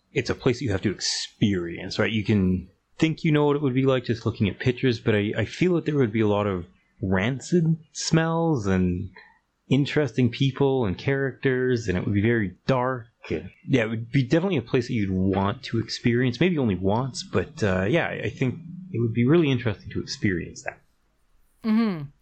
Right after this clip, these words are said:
Speaker 2: And after it was demolished, the area where Kowloon was is now a public park. I personally think that was a really, really good choice for them. You know, Kowloon was such a,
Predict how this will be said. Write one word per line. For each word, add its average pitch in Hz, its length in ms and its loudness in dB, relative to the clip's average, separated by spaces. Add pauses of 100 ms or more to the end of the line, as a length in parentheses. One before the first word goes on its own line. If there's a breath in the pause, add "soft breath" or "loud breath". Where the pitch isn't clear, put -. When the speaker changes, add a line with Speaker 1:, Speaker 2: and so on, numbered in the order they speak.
(340 soft breath)
Speaker 2:
And 233 180 -2
after 277 320 2
it 302 80 -2
was 294 160 2
demolished, 208 720 0
the 196 420 -4
area 240 320 2
where 208 480 -2 (140)
Kowloon 208 600 -6
was 190 420 -2
is 170 220 -8
now 165 340 -2
a 165 100 -8
public - 400 -14
park. - 360 -6 (840 loud breath)
I 285 220 4 (200)
personally 294 600 -2
think 277 200 -4
that 262 120 -2
was 240 100 -2
a 240 80 2
really, 220 340 -2
really 214 320 -2
good 196 400 -6
choice 180 480 -6
for 226 160 -8
them. 240 360 -4 (380 loud breath)
You 240 140 -2
know, 220 220 -4 (180)
Kowloon 262 540 -2
was 233 180 -2
such - 520 -6
a, 185 600 -4